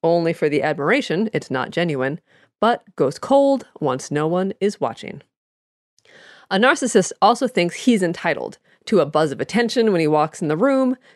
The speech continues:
to the deference of others, or to preferential treatment. Waiting his turn is torture, and exploiting the intern or blaming the waiter is typical.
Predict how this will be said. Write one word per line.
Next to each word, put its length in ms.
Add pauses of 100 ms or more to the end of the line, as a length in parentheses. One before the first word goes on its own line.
to 100
the 100
deference 580
of 120
others, 440 (220)
or 100
to 120
preferential 800
treatment. 480 (520)
Waiting 360
his 220
turn 380
is 260
torture, 520 (420)
and 100
exploiting 580
the 80
intern 520
or 180
blaming 380
the 80
waiter 440 (180)
is 200
typical. 540